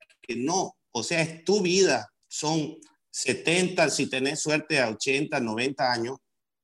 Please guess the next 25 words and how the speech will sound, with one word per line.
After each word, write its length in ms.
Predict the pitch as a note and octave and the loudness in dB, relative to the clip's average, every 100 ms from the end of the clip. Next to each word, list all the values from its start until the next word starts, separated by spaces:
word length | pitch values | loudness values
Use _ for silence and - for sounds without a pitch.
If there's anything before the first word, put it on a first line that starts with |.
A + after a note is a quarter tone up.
| _ | _
que 100 | C3 | -2
tenés 400 | B2+ C#3 D#3 G3 | 2 2 2 2
que 160 | G3 E3 | 4 4
vivirlo 680 | C#3 C3 E3 C#3+ C#3+ E3 - _ _ _ _ _ _ _ _ | 4 4 4 4 -2 -6 -12 _ _ _ _ _ _ _ _
de 220 | B2+ C#3+ | -8 -2
la 200 | C3+ C#3 | 2 2
manera 460 | C#3+ C#3+ E3+ G#3 F#3+ | 2 0 0 2 4
de 200 | D#3+ B2+ | 2 -4
que 160 | C3+ B2+ | -6 -6
digas, 340 | B2 C#3 E3+ - - | -2 0 -2 -4 -12
al, 320 | B2 A#2 G#2+ - - | -8 -8 -8 -16 -8
cuando 280 | A#2 A2+ | -6 -4
ya 160 | A#2+ D3 | -2 -2
estés 420 | D3 - D#3+ D3 | -2 -2 -2 -2
en 120 | A#2+ | -4
lo 80 | A2+ | -2
último 840 | A#2 C3+ A#2+ C3+ B2 B2 A#2 G#2 - | 0 0 0 -2 -2 -2 -4 -6 -8
de 200 | G2 G#2 | -8 -8
tu 160 | A2 | -2
vida, 440 | G#2 A#2+ A2+ B2 - - | 2 2 2 0 -2 -8
decir, 480 | G#2+ A2 C#3 C3+ D3 - _ _ _ _ _ _ | -4 -2 2 0 0 -6 _ _ _ _ _ _
"Pucha, 340 | - E3+ E3+ C#3 | 0 2 4 6
la 180 | B2+ B2+ | 4 2
pasé 320 | A#2+ - D#3 | -2 -2 0
bien, 480 | C#3+ E3 E3 G#2+ | 0 0 -2 -6